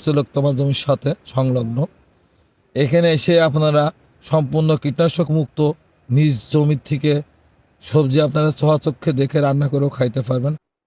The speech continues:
অনেক কষ্ট করে উঠে, অনেক আনন্দ নিয়ে নেমে পড়ছি। আপনারা সবাই ভালো থাকবেন, সুস্থ থাকবেন, নিরাপদে থাকবেন।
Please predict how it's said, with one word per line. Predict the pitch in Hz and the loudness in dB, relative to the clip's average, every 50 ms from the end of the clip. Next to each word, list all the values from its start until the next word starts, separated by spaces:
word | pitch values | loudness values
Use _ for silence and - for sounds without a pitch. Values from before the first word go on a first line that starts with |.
| _ _ _ | _ _ _
অনেক | 165 170 175 175 175 175 | -20 -18 -16 -16 -18 -16
কষ্ট | 170 170 156 - - - | -14 -14 -12 -12 -12 -16
করে | 165 135 156 147 151 156 156 147 | -16 -12 -10 -8 -8 -8 -8 -10
উঠে, | 151 139 - 107 139 139 - 156 151 - - - - - - - - | -14 -14 -12 -10 -10 -8 -8 -10 -12 -14 -20 -20 -20 -20 -20 -14 -8
অনেক | 139 156 160 165 160 156 156 - - | -8 -6 -6 -6 -8 -8 -10 -12 -8
আনন্দ | 135 143 147 143 147 147 143 143 | -8 -6 -6 -6 -8 -8 -8 -10
নিয়ে | 147 135 131 123 127 131 143 151 - - - - - - _ _ - - - - | -10 -10 -10 -10 -10 -10 -12 -14 -16 -20 -20 -20 -20 -20 _ _ -20 -20 -18 -14
নেমে | 120 135 135 127 120 110 - | -10 -8 -6 -6 -8 -8 -10
পড়ছি। | 117 110 98 85 - - 92 82 78 | -10 -12 -12 -12 -14 -18 -16 -12 -10
আপনারা | 101 104 113 139 135 131 131 | -10 -10 -10 -10 -8 -8 -10
সবাই | 127 - 135 127 127 120 | -8 -10 -10 -8 -8 -8
ভালো | 98 107 127 143 151 | -8 -8 -8 -8 -8
থাকবেন, | 147 - 139 139 120 123 139 139 139 | -10 -10 -12 -12 -12 -14 -14 -14 -14
সুস্থ | 123 - - 127 113 - 135 | -16 -18 -18 -20 -18 -18 -20
থাকবেন, | 117 - 127 117 107 110 113 113 | -16 -14 -14 -14 -12 -12 -12 -10
নিরাপদে | 113 117 127 123 113 127 113 131 117 | -10 -10 -10 -10 -10 -12 -14 -14 -14
থাকবেন। | - 127 131 120 113 127 131 | -12 -12 -12 -10 -10 -12 -12